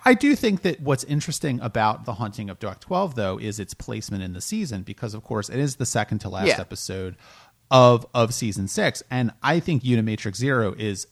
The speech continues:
Speaker 1: a much better episode of Star Trek Voyager,
Speaker 2: Oh, great.
Speaker 1: a much better episode of Star Trek, and a much more interesting and vibrant episode of Star Trek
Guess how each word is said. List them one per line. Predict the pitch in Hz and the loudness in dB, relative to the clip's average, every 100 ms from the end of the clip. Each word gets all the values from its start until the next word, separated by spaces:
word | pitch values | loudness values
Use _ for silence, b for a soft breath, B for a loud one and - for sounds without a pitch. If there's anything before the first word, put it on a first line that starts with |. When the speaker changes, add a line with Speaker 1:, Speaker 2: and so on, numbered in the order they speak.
| - | -10
Speaker 1:
a | 113 104 | -6 -2
much | 107 123 - | 2 2 2
better | 117 101 | 0 0
episode | 113 107 - 98 | -4 -6 -6 -4
of | 92 | -4
Star | 95 90 | -6 -6
Trek | 95 | -6
Voyager, | - 156 135 135 123 | 0 2 4 2 0
Speaker 2:
Oh, | |
great. | 98 165 - - | 2 2 2 -2
Speaker 1:
a | |
much | 104 127 151 | 2 4 4
better | - 113 104 | 2 -2 0
episode | 107 104 104 95 | -4 0 0 0
of | |
Star | - 180 | 2 2
Trek, | 170 131 107 - b b b | 6 4 4 0 b b b
and | 131 127 | 4 6
a | 127 | 4
much | 131 - | 4 0
more | 113 95 _ _ | -2 -2 _ _
interesting | 139 135 139 - 123 - 110 104 | 0 2 2 0 -2 0 -2 -2
and | 107 107 | -2 -4
vibrant | 95 104 113 139 113 101 | -2 4 6 6 2 -2
episode | 104 101 101 98 | -4 -4 -4 -4
of | 95 | -4
Star | - 98 | -4 -6
Trek | - 98 | -4 -8